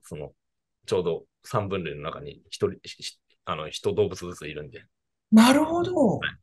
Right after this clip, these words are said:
Speaker 1: で、黒ヒョウは特に足が速いとかじゃなくて、もうとにかく一番最初にないと嫌なんですよ。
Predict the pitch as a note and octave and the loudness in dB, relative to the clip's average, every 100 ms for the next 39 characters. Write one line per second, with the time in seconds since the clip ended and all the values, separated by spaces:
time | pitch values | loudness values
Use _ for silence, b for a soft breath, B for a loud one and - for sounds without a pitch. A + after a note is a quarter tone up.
0 | _ _ _ A2+ - E3 G3 G3+ A3 G3+ | _ _ _ -4 2 4 4 8 8 8
1 | - G3+ D3+ G2 D#2+ - _ _ _ _ | 4 2 2 2 -2 -6 _ _ _ _
2 | _ A#2 C3 A3 D3+ B2 B2+ A#2 F#2 F2 | _ -2 2 4 4 6 6 6 2 -6
3 | F#2 F#2 F#2+ F#3 G#3+ A#2 A2 B2+ D3+ C#3+ | -8 -10 -2 4 6 4 2 4 4 6
4 | D3+ D3 C3+ F2+ G2 F2 - C#2+ | 6 6 2 0 -4 -4 -8 -12